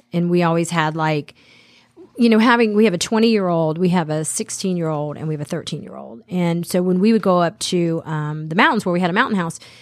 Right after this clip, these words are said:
everybody was, got out of school at different times. Like, when they were in elementary school, they got out early. Then in middle school, they got out later.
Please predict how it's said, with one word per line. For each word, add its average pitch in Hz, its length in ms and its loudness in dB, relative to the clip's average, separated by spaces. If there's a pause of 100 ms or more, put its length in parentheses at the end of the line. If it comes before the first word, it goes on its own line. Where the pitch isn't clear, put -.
(220)
everybody 302 300 2
was, 247 160 0
got 208 220 2
out 196 100 2
of 190 60 -6
school 285 180 -6
at 185 80 -4
different 196 240 -4
times. 240 380 -6
Like, 175 300 0
when 196 180 0
they 185 100 4
were 180 60 2
in 175 80 0
elementary 247 400 -2
school, 247 440 0
they 185 120 -2
got 165 120 -2
out 160 140 -2
early. 208 380 0
Then 165 180 -2
in 160 140 -4
middle 185 180 -4
school, 175 240 -10
they 151 140 -6
got 139 140 -8
out 123 200 -10
later. 208 560 0